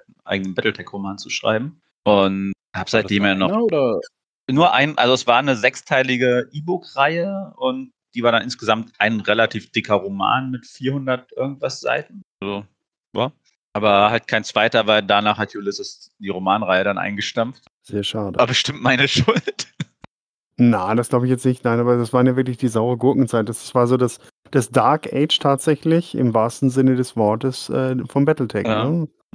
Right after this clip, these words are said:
Speaker 3: Und,
Speaker 1: Stimmt, also
Speaker 3: ähm,
Speaker 1: hier war ja Purpose rausgeflogen, dann irgendwann noch oder ist gegangen. Bin bis heute nicht sicher, was da genau gelaufen ist. Und dann saßen wir ohne Line-Developer da und Ulysses hat auch weniger gemacht.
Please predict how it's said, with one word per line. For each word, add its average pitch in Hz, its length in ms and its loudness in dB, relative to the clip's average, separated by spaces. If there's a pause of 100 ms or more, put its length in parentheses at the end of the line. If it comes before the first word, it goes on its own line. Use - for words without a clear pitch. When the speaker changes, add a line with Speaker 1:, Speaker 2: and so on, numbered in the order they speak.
(160)
Speaker 3:
Und, 117 260 4
Speaker 1:
Stimmt, 110 340 0
also 110 140 2
Speaker 3:
ähm, 117 60 -6
Speaker 1:
hier - 280 -10 (220)
war 95 220 0
ja 92 380 -6 (400)
Purpose 120 360 2
rausgeflogen, 110 760 0
dann 101 160 -2
irgendwann 98 600 -4
noch 98 240 -6
oder 92 180 -6
ist - 160 -12
gegangen. 101 540 -4
Bin 90 100 -12
bis 82 100 -14
heute 101 220 2
nicht 98 120 -4
sicher, 98 260 -4
was 101 160 -2
da 101 100 2
genau 95 240 0
gelaufen 98 400 0
ist. 98 140 -10 (180)
Und 95 640 0
dann 92 200 -2
saßen 87 300 0
wir 95 60 2
ohne 104 140 2
Line-Developer 107 720 2
da 98 360 4
und 104 160 -6
Ulysses 104 360 -8
hat 101 120 -8
auch - 220 -2
weniger 107 400 0
gemacht. 98 480 -4